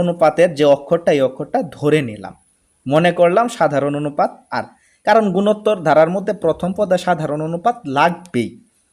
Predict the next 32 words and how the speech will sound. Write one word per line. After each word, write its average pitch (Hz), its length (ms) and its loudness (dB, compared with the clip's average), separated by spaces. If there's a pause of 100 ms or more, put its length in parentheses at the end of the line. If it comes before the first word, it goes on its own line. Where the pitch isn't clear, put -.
(120)
যেহেতু 196 440 2 (500)
সাধারণ 170 440 2
অনুপাতটা 196 500 0 (180)
বের 156 160 4 (100)
করা 196 240 6
যাচ্ছে 180 380 2
না, 214 60 2 (120)
তাই 147 220 2
আমি 143 140 -2
এটাকে 156 260 -2 (200)
ধরে 156 240 4 (100)
নিলাম 208 260 2 (240)
আর। 98 80 -14 (1200)
তারপরে 180 520 2 (540)
সূত্র। 233 440 -6 (840)
এখন 196 220 4 (120)
কথা 175 260 2
হলো, 208 140 2 (120)
আমি 160 140 -2 (160)
কি 185 80 -4 (100)
এখানে 170 220 -2 (140)
পদের 180 380 2
সূত্র 175 240 -10 (140)
প্রয়োগ 160 240 0 (100)
করব 202 160 0 (180)
নাকি 156 220 -6 (160)
সমষ্টি 202 460 -2
সূত্র - 220 -16 (120)
প্রয়োগ 107 200 -12 (100)
করব? 107 160 -14 (540)
এখানে 226 340 2 (100)
কিন্তু 170 200 -2